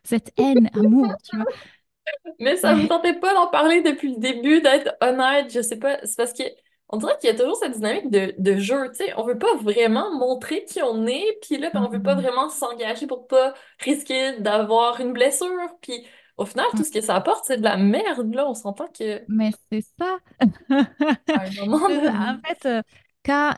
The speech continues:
Speaker 1: quand on est exposé à voir ça depuis petite, que ce soit dans les Disney, dans les films romantiques, là, on sait, on, on, notre cerveau enregistre, ça, c'est l'amour. Donc, euh,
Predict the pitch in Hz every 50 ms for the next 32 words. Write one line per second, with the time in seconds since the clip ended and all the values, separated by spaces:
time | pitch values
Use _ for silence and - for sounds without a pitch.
0 | - 226 - 302 320 330 302 262 233 214 208 - - - 220 202 226 220 208 190
1 | 185 202 202 196 - - 226 196 196 190 _ - 196 - - 190 - - 208 185
2 | - - - 185 - 196 190 - 180 175 180 180 175 180 190 185 214 214 208 202
3 | 190 185 180 180 175 180 - - - 226 214 202 190 185 185 180 180 - 185 -
4 | - 233 302 359 277 208 208 220 - 214 - - 196 214 208 196 180 - - 220
5 | 220 214 220 - 269 269 - 294 277 311 381 359 254 220 233 240 262 277 262 247
6 | - - 233 - - - - - 285 277 - - 285 269 254 262 254 233 190 180
7 | - - - - 214 214 202 - 208 196